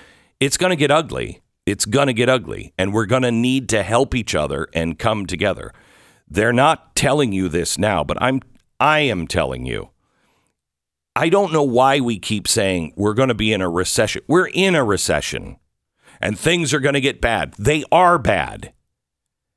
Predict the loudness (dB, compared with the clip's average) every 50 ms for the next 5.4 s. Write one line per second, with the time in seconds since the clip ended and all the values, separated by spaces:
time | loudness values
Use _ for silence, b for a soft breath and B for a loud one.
0 | _ _ _ _ _ -2 0 2 2 2 0 0 -2 -2 -2 -2 0 0 0 2
1 | 2 0 -2 -2 -2 0 0 2 0 0 0 0 0 0 0 0 0 -2 -2 -2
2 | -4 -2 0 0 0 0 0 -6 -10 -14 -16 _ _ _ _ _ _ _ _ -2
3 | 0 0 0 -2 -2 -4 -2 -2 0 0 0 0 0 0 0 0 0 -2 -2 -4
4 | -2 0 0 0 0 0 -2 -2 -2 -4 -4 -6 -4 -6 -10 -6 -2 0 0 0
5 | 0 0 -2 -2 -2 -4 -6